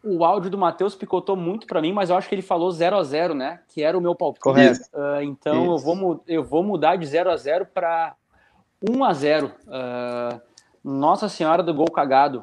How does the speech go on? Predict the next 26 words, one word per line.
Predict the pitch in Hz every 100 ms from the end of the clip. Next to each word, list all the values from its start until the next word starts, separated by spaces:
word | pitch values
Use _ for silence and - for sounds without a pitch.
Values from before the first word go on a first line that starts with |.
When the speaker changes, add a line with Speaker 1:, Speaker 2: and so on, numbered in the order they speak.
| -
Speaker 1:
que | - 135
anda | 135 156 151
sempre | - 151 175 170
com, | 165 160 156 147 131
com | - 147
a | 117 113 - _ - - _ _ - - - _ _ _ _ _ - - 123 -
Speaker 2:
É, | 127 131 147 160 165
cara. | - - 147 135 127 123 -
Bom, | 139 185 160
e | 139
já | 147 170 180
falar | 175 170
pra | 185
audiência | 196 143 156 202 170
aí | 165
que | - 160 131
quem | - 175 175
gosta | 151 190
de |
futebol | 202 190 143 156
essa | 190
semana | - 160 151
é |
prato | 180 202 196
cheio, | - 180 151
né? | 127